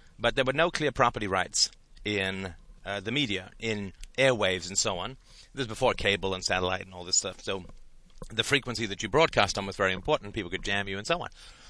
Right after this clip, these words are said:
And so what happened was, the government, in its infinite wisdom, of course, stepped in to help out society.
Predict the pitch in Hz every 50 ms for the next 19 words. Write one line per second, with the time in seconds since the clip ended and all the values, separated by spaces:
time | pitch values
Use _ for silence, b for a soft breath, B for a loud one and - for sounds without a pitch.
0 | B B B B B B B B B B B B B - 151 151 143 - 170 156
1 | 151 151 151 - - - - - - - 135 139 131 - 185 190 - - 151 127
2 | 117 113 113 117 - - - - - - - - - - - - 135 131 131 139
3 | 127 160 165 165 175 165 156 117 - - 131 127 120 - - 131 123 - 120 117
4 | 113 131 131 120 - 120 117 110 - - 127 117 107 - - - - 170 - -
5 | - 143 147 147 143 - 110 95 - - 151 165 - 151 147 143 135 - - 117
6 | - 135 127 123 117 101 92 -